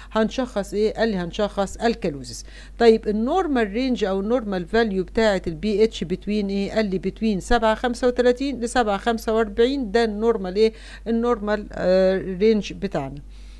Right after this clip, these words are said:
طيب، يبقى احنا هنا بدأنا خلاص، عرفنا اسيدوزس وعرفنا الكالوزس. قال لا، مش بس كده، ده انت لازم تتعرف على حاجة مهمة قوي،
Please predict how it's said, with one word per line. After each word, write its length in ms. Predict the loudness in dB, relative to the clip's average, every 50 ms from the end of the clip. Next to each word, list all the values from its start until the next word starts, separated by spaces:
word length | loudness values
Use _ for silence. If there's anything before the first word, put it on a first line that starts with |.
| -12 -2 2
طيب، 340 | 4 4 4 2 0 -2 -4
يبقى 220 | -6 -4 -2 -2
احنا 320 | -2 -2 0 0 0 2 2
هنا 120 | 2 2
بدأنا 420 | 2 2 4 4 2 2 2 0 0
خلاص، 380 | 2 2 4 4 2 2 2
عرفنا 460 | 0 0 0 0 0 0 0 4 4
اسيدوزس 680 | 4 6 6 4 4 4 2 2 2 0 -2 -4 -2 2
وعرفنا 580 | 6 6 8 8 6 4 2 0 0 2 2 2
الكالوزس. 580 | 0 2 0 0 0 0 -2 -6 -6 -8 -8 -8 -10 -14 -16 -16 -16 -16 -8 -2 2
قال 220 | 4 4 4 4
لا، 180 | 2 2 0 0 -2
مش 220 | -2 -2 -2 0
بس 320 | 0 0 0 0 0 -4
كده، 260 | -2 0 0 0 0 0
ده 140 | -2 -2
انت 140 | 0 2 2
لازم 300 | 2 2 2 2 0 -2
تتعرف 560 | -2 -2 0 2 4 4 4 2 2 2 2
على 140 | 0 0 0
حاجة 280 | 0 2 2 2 2 2
مهمة 380 | 0 0 -2 0 0 0 0
قوي، 240 | 0 0 0 0 -2